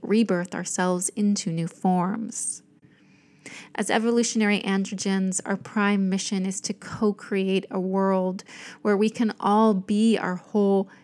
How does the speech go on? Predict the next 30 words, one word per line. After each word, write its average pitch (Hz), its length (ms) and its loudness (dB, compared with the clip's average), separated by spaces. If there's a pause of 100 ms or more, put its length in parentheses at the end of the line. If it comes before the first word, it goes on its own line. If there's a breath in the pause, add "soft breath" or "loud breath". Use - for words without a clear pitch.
healed, 214 460 2
and 185 140 -4
evolved 180 460 0
selves 202 520 0
living 185 260 -2
harmoniously 190 1200 0
with 185 240 -6
life 175 320 -6
on 175 240 -6
Earth. - 540 -6 (1200 loud breath)
So - 140 0
with 262 240 4
this 349 240 2
in 285 220 4
mind, 196 840 2 (400)
I'd 190 100 -2
like 214 180 2
to - 140 0
return 226 500 2
to - 100 -8
the 202 60 -4
question 185 460 -4
I 180 80 0
posed 185 460 0
at 202 80 -8
the 208 60 -6
beginning 175 340 -4
of 160 80 -6
the 160 160 -6
episode, - 680 -6